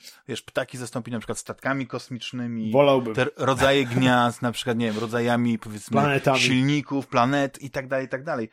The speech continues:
Speaker 1: Właśnie te habitaty to by były jakieś układy gwiezdne. Naprawdę mogliby zrobić z tego zupełnie coś innego, bo to jest ten,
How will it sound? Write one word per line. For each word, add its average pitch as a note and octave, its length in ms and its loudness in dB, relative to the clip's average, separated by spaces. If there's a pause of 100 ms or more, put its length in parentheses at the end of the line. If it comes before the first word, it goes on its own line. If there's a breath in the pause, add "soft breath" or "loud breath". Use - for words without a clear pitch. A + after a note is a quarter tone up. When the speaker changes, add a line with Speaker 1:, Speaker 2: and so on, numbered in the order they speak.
(200 soft breath)
Speaker 1:
Właśnie B2 240 -6
te B2+ 100 -6
habitaty B2+ 560 -2
to A#2 100 -6
by A#2 140 -8
były A#2 180 -4
jakieś A2 280 -6
układy C#3+ 380 -2
gwiezdne. A#2+ 540 -6 (240 soft breath)
Naprawdę E3 520 0
mogliby D3+ 460 0
zrobić C#3 380 -4
z - 60 -12
tego C3 340 -4 (280 soft breath)
zupełnie C#3 420 -4
coś C3 100 -12
innego, C3 160 -4
bo A#2+ 80 -6
to D#3+ 120 -4
jest E3 180 -2 (500)
ten, C#3 160 -4